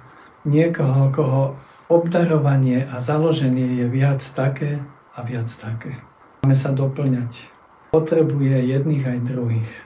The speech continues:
Len si všimnime, koľko žien poznáme po mene,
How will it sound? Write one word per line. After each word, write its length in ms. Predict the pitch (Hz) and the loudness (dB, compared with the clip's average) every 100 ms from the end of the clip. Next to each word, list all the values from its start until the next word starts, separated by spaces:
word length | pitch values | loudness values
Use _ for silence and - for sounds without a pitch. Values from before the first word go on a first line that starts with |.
| - - - - - - | -20 -20 -20 -20 -20 -4
Len 160 | 160 185 | 2 4
si 160 | 208 | 4
všimnime, 560 | - 226 220 220 175 151 | 4 4 4 6 6 4
koľko 400 | 180 196 - 170 | 4 4 4 4
žien 400 | 170 185 202 165 | 4 4 4 4
poznáme 560 | 156 139 156 156 147 | 2 0 2 2 2
po 160 | 139 170 | 2 2
mene, 480 | 170 147 131 131 | 4 4 4 4